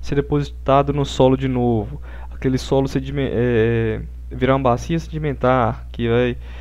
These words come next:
depois se vai metamorfizar, vai virar uma rocha de novo, pra depois essa rocha se-, ser exposta de novo, então entrar em contato com algum recurso hídrico. Isso vai demorar milhões de anos. Já os ciclos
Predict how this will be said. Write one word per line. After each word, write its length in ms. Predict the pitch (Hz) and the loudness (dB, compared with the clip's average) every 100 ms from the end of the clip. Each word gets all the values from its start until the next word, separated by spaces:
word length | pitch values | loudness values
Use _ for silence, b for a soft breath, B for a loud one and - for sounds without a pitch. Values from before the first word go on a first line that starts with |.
| B 127 | B -6
depois 300 | 120 135 135 | 0 0 0
se 120 | - | 0
vai 340 | 131 131 117 117 - | 2 2 -2 -8 -6
metamorfizar, 840 | 127 139 135 139 156 117 127 127 | -4 -2 -2 -2 -2 2 2 2
vai 100 | 117 117 | 0 0
virar 160 | 120 | 0
uma 180 | 143 123 | 0 -2
rocha 320 | 127 131 131 | 0 -2 -2
de 60 | 123 | -4
novo, 360 | 120 123 117 - | -2 -2 -4 -6
pra 120 | 131 | -4
depois 340 | 131 151 170 | -2 0 2
essa 220 | 175 170 | 2 0
rocha 520 | 135 131 131 120 - - B B B B - | 2 4 4 2 -4 -10 B B B B -12
se-, 200 | - - - | -12 -12 -12
ser 260 | - 156 | -2 2
exposta 520 | 170 - 143 143 147 139 | 2 2 4 4 4 -2
de 120 | 135 | -2
novo, 420 | 135 135 120 113 | 2 2 2 0
então 220 | 117 127 | -4 -4
entrar 240 | 131 135 143 | -4 -2 -2
em 180 | 135 - - - - - - - | -4 -10 -12 -14 -14 -14 -10 -4
contato 440 | 131 123 127 127 | -2 2 0 2
com 100 | 139 | 0
algum 120 | 131 | 0
recurso 580 | 127 135 - 135 - 139 | 0 -4 -4 -4 -2 -2
hídrico. 520 | 139 139 123 113 - - B B B B | 0 -2 -4 -6 -8 -12 B B B B
Isso 140 | 120 - | -6 -4
vai 80 | 143 | -2
demorar 320 | 156 151 147 | 0 2 2
milhões 340 | 196 151 143 | 4 4 4
de 120 | 180 | 2
anos. 420 | 190 135 110 - - B B - | 2 0 -4 -8 -12 B B -6
Já 200 | 131 135 | 2 2
os 280 | 143 127 | 2 -2
ciclos 600 | - 131 - 135 117 - | -4 -6 -4 -2 -2 -4